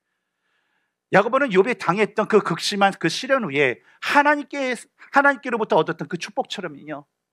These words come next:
비록 현재 우리의 눈에는 보이지 않을지라도 욥과 같이 고난 속에서도 그 신앙을 잃지 않고 믿음으로 인내하는 그 성도들에게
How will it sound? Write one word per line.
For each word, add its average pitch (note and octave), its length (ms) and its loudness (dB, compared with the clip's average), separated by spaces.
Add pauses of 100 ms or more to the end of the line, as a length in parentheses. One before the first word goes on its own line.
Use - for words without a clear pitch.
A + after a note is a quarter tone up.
(340)
비록 B3+ 240 4
현재 D#4+ 500 0
우리의 A#3+ 400 0
눈에는 A3 600 0
보이지 G#3 440 0
않을지라도 E3+ 960 2 (200)
욥과 G3 260 4
같이 F#3+ 260 2
고난 F#3 440 2
속에서도 E3+ 640 -2
그 G#3+ 160 0
신앙을 A#3+ 640 0
잃지 F#3 240 -4
않고 E3+ 340 0 (200)
믿음으로 G#3 520 0
인내하는 A#3+ 480 -2
그 A#3 120 -4
성도들에게 C#3+ 1000 -4